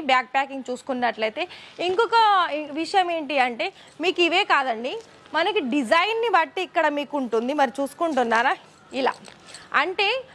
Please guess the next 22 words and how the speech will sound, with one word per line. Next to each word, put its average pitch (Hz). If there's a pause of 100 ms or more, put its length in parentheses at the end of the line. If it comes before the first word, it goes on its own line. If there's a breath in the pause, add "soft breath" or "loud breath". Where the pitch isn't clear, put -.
(380 loud breath)
వెయిట్ 381
ఏంటంటే 359 (180)
మనకు 349 (140)
తీసుకునే 381 (120)
వెయిట్ 254 (240)
అంటే 330 (120)
మీకు 359
ఒకవేళ 294 (520 loud breath)
పర్వాలేదు, 311 (100)
వెయిట్ 277
పరంగా 381 (100)
పర్వాలేదు, 339
కానీ 359
మాకు 339
చూడడానికి 330 (100)
డిజైన్స్ 302 (160)
చాలా 269 (100)
బాగుండాలి 277 (400 loud breath)
అని 302
అనుకున్నట్లయితే 285 (360 soft breath)
మీరు 330
ఇక్కడ 349